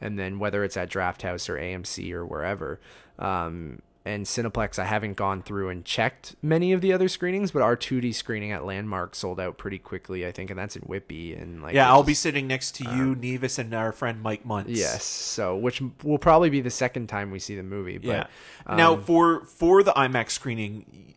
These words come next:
Speaker 2: you're seeing a two D version, right?
Speaker 1: Yes.
Speaker 2: Okay.
Speaker 1: So that ticket I have on the Friday, so I might have to choose between going to Whitby on,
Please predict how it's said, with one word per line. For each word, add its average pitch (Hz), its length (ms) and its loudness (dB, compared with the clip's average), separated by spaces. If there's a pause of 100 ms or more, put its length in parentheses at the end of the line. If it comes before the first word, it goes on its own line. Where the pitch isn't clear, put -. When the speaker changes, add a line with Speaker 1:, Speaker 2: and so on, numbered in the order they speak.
(180)
Speaker 2:
you're 131 160 -2
seeing 127 260 -2
a 110 40 0
two - 300 -2
D 110 160 -2
version, 98 420 -8
right? 156 300 -8 (120)
Speaker 1:
Yes. 120 500 -4
Speaker 2:
Okay. - 240 -4
Speaker 1:
So 180 260 4
that 170 420 8
ticket 220 280 4
I 170 100 8
have 156 180 2
on 143 120 0
the 117 60 -2
Friday, 127 520 4
so 131 160 2
I 135 80 4
might 151 240 2
have 160 200 0
to 143 60 -6
choose 135 360 -2
between 117 500 -6
going 110 240 -4
to 107 80 -4
Whitby 110 380 -4
on, 101 380 -2